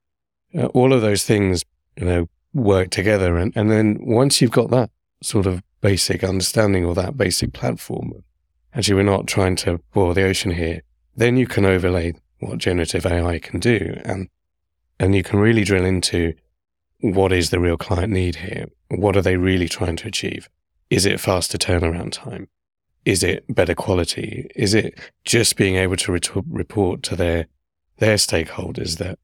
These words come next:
they know where they are with each transaction at what time? And, and it's then taking that need and then looking at it and going, "Actually, yes, generative A I could help here in that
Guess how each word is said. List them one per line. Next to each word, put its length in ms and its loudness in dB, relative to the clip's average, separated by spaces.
they 160 2
know 380 0
where 240 4
they 200 2
are 220 2
with 160 0
each 180 0
transaction 760 -2
at 180 -6
what 220 -8
time? 480 -4
And, 280 0
and 100 2
it's 160 2
then 240 4
taking 340 0
that 120 -4
need 360 0
and 180 2
then 240 2
looking 280 0
at 60 2
it 80 0
and 80 -4
going, 260 -4
"Actually, 340 0
yes, 280 -4
generative 360 2
A 300 2
I 40 0
could 200 -10
help 360 -6
here 400 -2
in 160 2
that 180 0